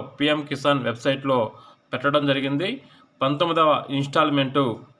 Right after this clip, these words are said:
పీఎం కిసాన్ సమ్మాన్ నిధి యోజన రెండు వేల రూపాయల డబ్బులను ఫిబ్రవరి ఇరవై నాలుగో తారీఖున, రెండు వేల ఇరవై ఐదో సంవత్సరం ఫిబ్రవరి ఇరవై నాలుగు, రెండు వేల ఇరవై ఐదో సంవత్సరం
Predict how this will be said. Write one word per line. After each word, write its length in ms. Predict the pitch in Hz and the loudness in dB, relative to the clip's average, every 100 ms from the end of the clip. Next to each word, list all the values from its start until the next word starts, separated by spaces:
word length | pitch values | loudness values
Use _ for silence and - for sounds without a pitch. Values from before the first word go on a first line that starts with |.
| - | -2
పీఎం 240 | 151 160 151 | 0 -2 -4
కిసాన్ 420 | 139 - 196 123 - - - | -6 2 2 2 -4 -10 -4
సమ్మాన్ 360 | 131 147 147 | 0 0 2
నిధి 180 | 139 143 135 | 0 0 0
యోజన 280 | 131 131 139 131 98 - - - 127 | -2 -2 2 2 0 -8 -20 -8 -2
రెండు 200 | 139 156 | 0 2
వేల 200 | 160 151 | 2 2
రూపాయల 300 | 143 143 135 120 110 | 0 2 2 2 0
డబ్బులను 420 | 117 131 143 170 247 - - - _ - | -4 0 0 2 -2 -8 -20 -20 _ -10
ఫిబ్రవరి 480 | 127 151 165 156 127 - | -2 2 4 4 0 -2
ఇరవై 240 | 123 151 156 | -2 0 2
నాలుగో 280 | 147 143 143 143 | 4 4 2 2
తారీఖున, 400 | 139 131 131 127 139 123 - - | 2 0 -2 2 2 2 -4 -6
రెండు 140 | 127 143 | -2 2
వేల 120 | 147 143 110 | 4 2 2
ఇరవై 180 | 131 135 | -2 0
ఐదో 140 | 135 131 | 0 -2
సంవత్సరం 360 | 127 123 143 208 247 - - - - _ _ _ - | -2 -2 0 0 -2 -12 -20 -20 -20 _ _ _ -10
ఫిబ్రవరి 380 | 131 160 160 156 127 | -2 2 4 4 2
ఇరవై 220 | 139 151 151 | 2 4 4
నాలుగు, 280 | 143 147 190 190 | 4 4 0 0
రెండు 160 | 147 151 | 0 4
వేల 140 | 151 143 | 4 4
ఇరవై 180 | 131 135 135 | 0 -2 -2
ఐదో 120 | 135 135 | -2 -2
సంవత్సరం 380 | 123 123 135 | -4 -2 -2